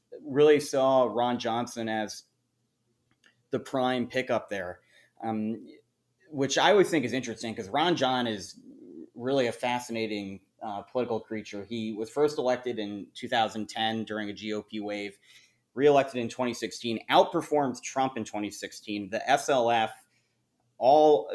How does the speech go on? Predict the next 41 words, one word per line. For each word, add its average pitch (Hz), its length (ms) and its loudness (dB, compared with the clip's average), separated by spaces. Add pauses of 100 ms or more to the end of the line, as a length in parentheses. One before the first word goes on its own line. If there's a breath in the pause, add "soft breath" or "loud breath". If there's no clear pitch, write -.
major 120 400 -2
G 117 200 -2
O 117 60 2
P 117 200 -4
donors 113 420 -4
cut - 240 -2
off 120 380 0
Ron 104 340 -4
in 95 100 -10
the 101 240 -8
final 110 380 -4
months 104 520 -8 (180)
of 113 200 -4
that 113 220 -2
Senate 113 320 -8
campaign, 104 600 -16 (520 soft breath)
ends 139 220 -2
up 131 180 2
winning, 117 460 -4 (180)
gives 123 140 -4
a 117 40 -14
big 131 180 0
middle 127 180 0
finger 117 340 -4
to 110 140 -10
the 104 100 -6
establishment. 107 800 -4 (400)
Um, 101 380 -8
and 113 100 -6
like 120 160 0
I 117 100 2
said, 113 280 -4
outruns 120 460 0
Trump, 113 300 -6 (180)
arguably 151 440 4
pulls 135 300 0
Trump 127 220 0
across 113 340 -2
the 110 80 -10
finish 131 380 -4
line. 104 340 -6